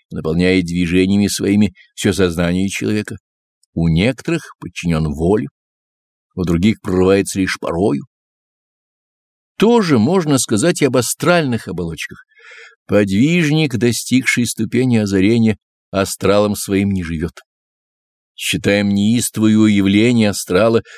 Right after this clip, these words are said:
разрушительными в ученике. Движение в астральной оболочке нарушают течение токов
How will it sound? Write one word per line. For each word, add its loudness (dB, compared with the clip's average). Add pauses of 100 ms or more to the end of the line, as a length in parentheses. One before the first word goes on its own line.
(120)
разрушительными 0
в 0
ученике. -6 (920)
Движение 0
в 0
астральной 0
оболочке -2 (640)
нарушают 2
течение 0
токов -2